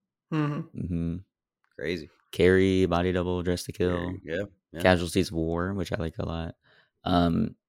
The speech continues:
Speaker 2: he's definitely one that we'll have to do a director analysis on at some point 'cause
Speaker 3: Yeah.
Speaker 2: he's very fascinating. And he definitely, I think his style, which he bu-, imbues into this film a lot,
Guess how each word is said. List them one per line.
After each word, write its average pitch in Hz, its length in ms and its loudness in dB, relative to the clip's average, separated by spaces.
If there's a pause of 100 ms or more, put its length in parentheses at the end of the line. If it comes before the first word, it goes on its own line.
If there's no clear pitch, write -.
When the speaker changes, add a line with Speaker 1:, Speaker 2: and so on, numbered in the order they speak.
(480)
Speaker 2:
he's 107 160 0
definitely 110 280 8
one 90 100 8
that 82 100 6
we'll 82 120 6
have 82 140 6
to - 100 0
do 82 180 4
a 80 240 2
director - 320 2
analysis 85 420 0
on 87 300 0
at 85 160 -2
some - 200 -2
point 82 360 -4 (340)
'cause 80 160 0
Speaker 3:
Yeah. 101 60 4
Speaker 2:
he's 87 100 4
very 87 200 8
fascinating. 87 500 4
And 87 80 4
he 87 80 6
definitely, 110 540 6 (640)
I 107 60 6
think 131 340 8 (960)
his 107 760 6
style, 95 540 6
which 110 160 2
he 90 120 2
bu-, 85 320 0
imbues 87 460 4
into 85 140 0
this 87 120 0
film 87 200 4
a 80 60 2
lot, 92 380 2